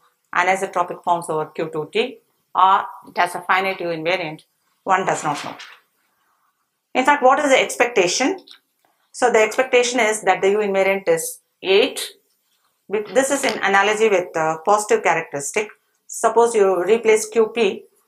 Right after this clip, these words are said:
by a positive characteristic local field.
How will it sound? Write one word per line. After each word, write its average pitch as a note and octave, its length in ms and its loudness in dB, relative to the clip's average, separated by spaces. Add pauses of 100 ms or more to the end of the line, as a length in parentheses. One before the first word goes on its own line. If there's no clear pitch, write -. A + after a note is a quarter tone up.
(400)
by F#3 200 2
a F3 260 2 (500)
positive B3 400 2
characteristic G3 580 -2
local F3 300 0
field. C#3 240 -10